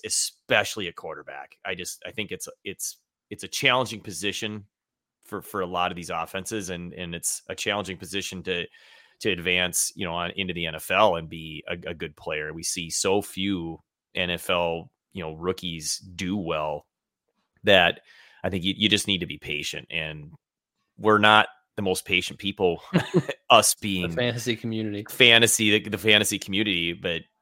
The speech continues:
Speaker 1: you know, if you're playing Devy, you need to be more patient. And <laughs> if you're taking quarterbacks, then you, you really gotta be patient unless you feel like you can get your, your value in a trade,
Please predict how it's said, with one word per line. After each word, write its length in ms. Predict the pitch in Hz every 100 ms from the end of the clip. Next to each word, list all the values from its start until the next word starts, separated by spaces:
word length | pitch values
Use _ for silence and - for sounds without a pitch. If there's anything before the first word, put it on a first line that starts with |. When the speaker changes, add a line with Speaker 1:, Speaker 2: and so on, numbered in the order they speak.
| _
Speaker 1:
you 120 | 104
know, 100 | 85
if 140 | 82 117
you're 100 | -
playing 360 | 131 127 104
Devy, 280 | 113 127 113
you 200 | 101 98
need 120 | 98
to 60 | 107
be 80 | 104
more 200 | 113 127
patient. 520 | 98 85 - 87 - _ _ 147
And 480 | 165 131 104 101 - 135 -
<laughs> 240 | - -
if 160 | 123 117
you're 100 | 107
taking 440 | 120 147 147 147
quarterbacks, 720 | - 170 135 107 98 95 - - - _ _ _ _ _ _ _
then 160 | 113 107
you, 220 | 110 107 98
you 200 | 110 104
really 300 | 123 135 117
gotta 180 | 110
be 100 | 107
patient 380 | 101 104 104 104
unless 300 | 95 95 -
you 80 | 98
feel 180 | - 98
like 140 | 92
you 100 | 95
can 140 | 87 87
get 180 | 90
your, 220 | 87 87 82
your 180 | 90
value 460 | 82 87 85 85 85
in 80 | 80
a 40 |
trade, 520 | - 90 85 87 82